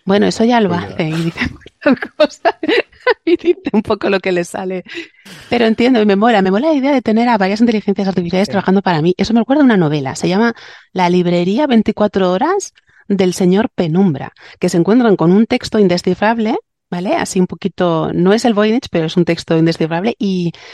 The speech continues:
Speaker 1: y el librero se hace, se echa de novia a una chica que trabaja en Google. Y hace un hack y durante unos segundos todos los ordenadores del mundo de Google se pararon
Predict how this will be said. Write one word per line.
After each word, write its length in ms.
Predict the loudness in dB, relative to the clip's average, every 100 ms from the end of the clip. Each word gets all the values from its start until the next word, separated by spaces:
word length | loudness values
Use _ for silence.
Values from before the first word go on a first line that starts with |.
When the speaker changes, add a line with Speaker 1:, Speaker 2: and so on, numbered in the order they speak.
| -20 -20 -20 _
Speaker 1:
y 180 | -2 0
el 180 | 0
librero 540 | -2 0 2 4 2 2 _ -20 _ _ _ _ _ _
se 240 | -4 0 0
hace, 680 | -2 -4 0 2 2 0 -2
se 200 | -2 -2
echa 220 | 0 0
de 100 | 4
novia 320 | 4 4 2
a 40 | 4
una 180 | 2
chica 280 | 0 -4 -4
que 100 | -2
trabaja 400 | -2 -2 -2 0
en 160 | 0 0
Google. 320 | -4 -10 -14 _ -20 _ _ _ _ _ -20 -20 _
Y 400 | -2 2 2 2
hace 340 | 0 -2 0 2
un 120 | 0
hack 280 | 0 -2 -2
y 180 | -2 -2
durante 420 | -2 0 0 2
unos 280 | 2 2 0
segundos 600 | 0 4 4 4 2 0 _
todos 520 | 0 2 4 2 0 0
los 260 | 0 2 2
ordenadores 520 | 2 2 2 2 2
del 180 | 2 4
mundo 280 | 4 4
de 120 | 2 0
Google 280 | 0 -2
se 160 | -2 -4
pararon 400 | -2 0 0